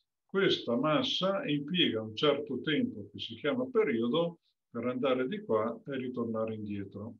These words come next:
<clears throat> Allora, che cosa ha osservato Galileo? Ha osservato che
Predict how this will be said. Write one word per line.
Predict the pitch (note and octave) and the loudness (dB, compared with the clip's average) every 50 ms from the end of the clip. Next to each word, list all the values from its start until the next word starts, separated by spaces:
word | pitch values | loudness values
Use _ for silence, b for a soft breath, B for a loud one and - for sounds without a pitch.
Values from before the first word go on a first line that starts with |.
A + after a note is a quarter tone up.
| _ - | _ -10
<clears throat> | - - - A2 G#2 - _ _ _ _ _ b b b b _ | -8 -6 -6 -6 -8 -14 _ _ _ _ _ b b b b _
Allora, | - B3 A3 F#3+ D3 B2 A2 G#2+ G2 G2 G2 G2+ - _ _ _ _ _ _ | 2 2 4 6 6 6 4 4 2 0 -4 -6 -10 _ _ _ _ _ _
che | - - - - | -8 -6 -4 2
cosa | - - - - - E3 | 6 6 8 8 10 8
ha | D3 | 8
osservato | C3+ - - - D3+ A2+ A2 A2+ A2+ A2 - A#2 A2 | 8 6 4 2 2 4 4 2 2 2 0 -2 -2
Galileo? | G#2+ A2 G#2+ A2 A2 G#2 G#2 G2+ G2+ G#2+ A2+ - - - _ _ _ _ _ _ _ _ _ _ | -2 -2 -2 -2 -2 -2 0 0 -2 -2 -4 -6 -10 -16 _ _ _ _ _ _ _ _ _ _
Ha | D4 C#4 C#4 C4+ | 0 2 4 4
osservato | A3+ - - F#3 F#3+ - D3 D3 C3 A2 - - - B2 A#2 | 4 4 4 4 4 4 4 4 4 4 4 0 -4 -6 -8
che | - - F3+ D#3 B2 A2 G#2 - - - | -6 -2 2 2 2 2 0 -4 -8 -12